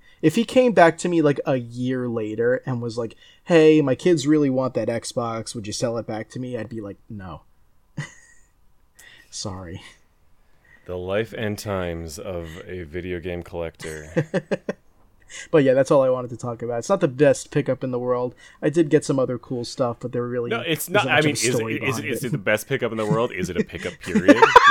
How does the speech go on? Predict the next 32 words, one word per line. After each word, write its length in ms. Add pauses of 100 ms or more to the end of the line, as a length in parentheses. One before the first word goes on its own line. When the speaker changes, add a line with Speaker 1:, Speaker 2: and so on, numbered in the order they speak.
(260)
Speaker 2:
it's 100
Speaker 1:
It's, 320
it's 160
a 40
Speaker 2:
five 40
dollars, 40
Speaker 1:
pick 120
Speaker 2:
though. 60
Speaker 1:
down. 380 (1000)
Uh, 220 (800)
<laughs> 140
I 100
had 160
to 80
put 300
down. 360 (960)
I 120
tried 260
to 140
pick 200
up, 200
but 100
had 200
to 60
put 240
back 220
down. 320 (1200)
Speaker 2:
No, 200
you 40
Speaker 1:
Um, 140
Speaker 2:
did. 220 (180)
Speaker 1:
yeah, 180